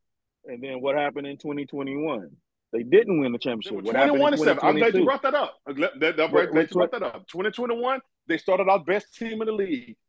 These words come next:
Speaker 2: twenty-one and seven. Then old boy ran into LeBron's leg, and he got injured and missed a whole bunch of games. And then A D got hurt, missed a whole bunch of games, and they had to fight to keep on the second seed. But they were hurt going into it, and, and, and the Phoenix Suns caught fire, and they beat them in the series.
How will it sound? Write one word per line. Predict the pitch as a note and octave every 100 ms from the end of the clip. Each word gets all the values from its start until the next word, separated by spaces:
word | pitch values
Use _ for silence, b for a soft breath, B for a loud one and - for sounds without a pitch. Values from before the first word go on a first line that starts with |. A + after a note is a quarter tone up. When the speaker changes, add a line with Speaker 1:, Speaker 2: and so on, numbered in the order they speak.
| _ _
Speaker 2:
twenty-one | B3 C4+ C4+ B3 B3
and | A3
seven. | - F3 A#2 G2 G2 _ _
Then | D3 D#3
old | F#3 A3+
boy | G3 G#3+
ran | G3 G#3
into | G3 G3
LeBron's | E3+ D#3 F3+ F3+
leg, | E3+ E3+ E3+ E3+ _ _ -
and | A#2+
he | G3
got | F#3+ F#3+
injured | F3+ E3+ F3+ F3+
and | B2+ D3
missed | F3 -
a |
whole | D#3+ F3+
bunch | E3 D#3+
of | C#3+
games. | C#3+ C3+ B2
And | C3+ C3+
then | C3
A | C3 C3
D | A2+ A#3
got | F3 D3+
hurt, | D#3 D#3 - _
missed | D3 D#3+
a |
whole | E3 D#3+
bunch | D3 D3
of | C3+
games, | C#3 C3 B2
and | A#2+
they | C3
had | A#2+
to | A2+ -
fight | F#3 G3
to | F#3
keep | G#3
on | F#3+ F#3
the |
second | - F#3 D#3
seed. | D#3+ D3+ C#3+ - _ -
But | B2+
they | C#3
were | A2+ F#2+
hurt | G#3+ A3 F#3
going | G3+ G3
into | F#3+ - E3 E3+
it, | -
and, | C3 B2+
and, | A#2 A#2 G#2+ -
and | A#2
the | A#2 A3
Phoenix | A3 F3+
Suns | F#3+ F#3
caught | D#3+ C#3+
fire, | D3 C#3 C3+ C#3 - _ _
and | A#2+ A#2+
they | F#2+
beat | D#3+
them | F#3+ F#3+
in |
the | E3+
series. | E3+ B2+ F#2+